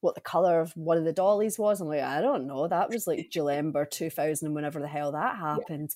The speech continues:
Speaker 1: So what I'm gonna do is I'm, I'm actually gonna start e-, I've, I've discovered I love editing. I love doing editing. <laughs> I, I, I really
Speaker 2: Yeah.
Speaker 1: enjoy it. I find it quite
Speaker 2: <laughs>
Speaker 1: therapeutic somehow.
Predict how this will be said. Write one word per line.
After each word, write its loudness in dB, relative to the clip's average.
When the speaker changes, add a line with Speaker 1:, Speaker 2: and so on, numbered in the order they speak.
Speaker 1:
So 4
what 8
I'm 4
gonna 0
do -2
is 2
I'm, 4
I'm 0
actually 0
gonna 2
start 6
e-, 6
I've, -4
I've 0
discovered 2
I 2
love 2
editing. 0
I -6
love 0
doing 2
editing. 0
<laughs> -2
I, 2
I, 8
I 6
really 6
Speaker 2:
Yeah. 2
Speaker 1:
enjoy 4
it. 4
I -2
find -2
it -10
quite -2
Speaker 2:
<laughs> -20
Speaker 1:
therapeutic -4
somehow. -2